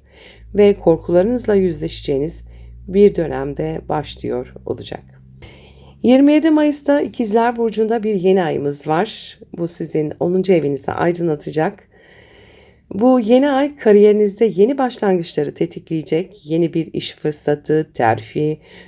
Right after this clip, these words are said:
veya önemli bir proje gündeme gelebilir. Eğer kendi işinizi yapıyorsanız yeni bir strateji belirleyebilirsiniz. Kariyerinizde radikal değişiklikler yapmak istiyorsanız bu dönemi değerlendirebilirsiniz. Bu konuyla da ilgili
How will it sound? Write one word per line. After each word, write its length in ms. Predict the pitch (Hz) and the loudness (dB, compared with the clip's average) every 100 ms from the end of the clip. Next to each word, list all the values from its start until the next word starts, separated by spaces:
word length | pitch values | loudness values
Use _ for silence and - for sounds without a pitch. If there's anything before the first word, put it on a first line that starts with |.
| _ - | _ 2
veya 320 | 196 202 - | 4 4 2
önemli 400 | 160 185 226 277 | 2 4 2 0
bir 160 | 254 247 | -2 -2
proje 380 | 196 175 156 | 0 0 0
gündeme 460 | 143 156 160 143 131 | -4 -4 -4 -2 -4
gelebilir. 600 | 131 165 175 160 170 - _ - _ _ | -4 -2 -2 -2 -4 -6 _ -20 _ _
Eğer 320 | 185 220 226 220 | 2 4 2 0
kendi 300 | 202 220 285 | 2 2 0
işinizi 420 | 294 269 226 190 | -4 -4 -2 0
yapıyorsanız 760 | 175 - 208 170 - 143 147 - - _ - | 0 0 -2 -2 -4 -4 -6 -12 -20 _ -6
yeni 260 | 160 196 214 | 4 4 4
bir 120 | 190 | 0
strateji 720 | 190 - - 139 - 143 170 | -2 -8 -2 -2 -2 -4 0
belirleyebilirsiniz. 1080 | 202 196 196 190 185 180 175 - 170 185 190 _ - _ _ | 2 2 2 2 2 -2 -8 -6 -4 -4 -8 _ -20 _ _
Kariyerinizde 800 | _ 165 160 151 147 139 156 151 | _ -2 2 0 0 -2 -2 0
radikal 480 | 147 139 - 180 202 | 0 -2 -2 0 2
değişiklikler 580 | 170 147 - - 131 123 | 0 -2 -8 -6 -4 -4
yapmak 360 | - - - | -4 -4 -8
istiyorsanız 720 | - - 147 127 - 123 151 - _ - _ _ 202 | -10 -6 -4 -4 -6 -6 -6 -8 _ -20 _ _ -4
bu 220 | 214 220 | -2 4
dönemi 500 | 196 156 139 143 170 _ | 4 2 0 -2 -4 _
değerlendirebilirsiniz. 1200 | - 143 131 127 135 139 135 - 120 - 127 165 - _ - _ _ - | -4 -2 -2 -2 -2 -4 -4 -6 -8 -6 -6 -6 -10 _ -20 _ _ -8
Bu 120 | 208 | -4
konuyla 440 | - 156 139 117 | -2 0 0 -2
da 40 | 131 | 0
ilgili 560 | - 175 135 143 165 | 0 0 -2 -6 -6